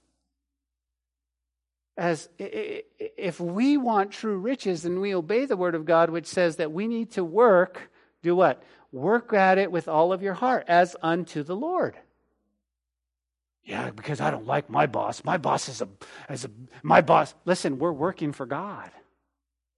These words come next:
We're working for God. When you show up to work, you should work for God. And you want to make your boss, you want to make your company, you want to prosper them.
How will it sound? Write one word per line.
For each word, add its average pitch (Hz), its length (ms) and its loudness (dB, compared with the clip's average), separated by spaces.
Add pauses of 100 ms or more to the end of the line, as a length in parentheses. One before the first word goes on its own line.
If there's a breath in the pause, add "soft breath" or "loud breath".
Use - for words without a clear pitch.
(540)
We're 175 140 -2
working 165 300 -2
for 175 120 -4
God. 160 480 -6 (460)
When 160 120 -2
you 196 100 -2
show 202 180 -2
up 190 100 -4
to 165 80 -4
work, 196 360 2 (200)
you 180 80 -16
should - 100 -20
work 185 220 -8
for 180 100 -6
God. 208 320 -8 (920 soft breath)
And 185 140 4
you 190 120 2
want 208 200 4
to 247 60 2
make 196 240 0
your 190 100 -2
boss, 165 360 4
you 185 100 -8
want 208 200 -4
to 233 60 -4
make 202 200 -4
your 180 120 -4
company, 202 360 0
you 190 220 -8
want 196 200 0
to 202 60 0
prosper 202 540 -4
them. 117 320 -8